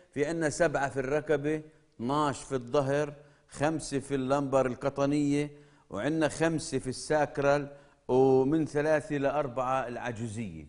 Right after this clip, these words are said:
نجمعهن مع بعض بيطلعن ثلاثة وثلاثين فقرة. ربنا سبحانه وتعالى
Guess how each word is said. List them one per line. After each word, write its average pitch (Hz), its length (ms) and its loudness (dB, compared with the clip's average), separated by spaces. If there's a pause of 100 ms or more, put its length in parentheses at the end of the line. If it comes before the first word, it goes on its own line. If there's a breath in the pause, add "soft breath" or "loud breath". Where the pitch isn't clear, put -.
(180)
نجمعهن 156 420 -4
مع 143 180 -2
بعض 139 320 -2
بيطلعن 127 480 -8 (480 soft breath)
ثلاثة 127 340 0
وثلاثين 117 600 -6
فقرة. 101 360 -8
ربنا 208 280 0
سبحانه 190 420 0
وتعالى 180 720 2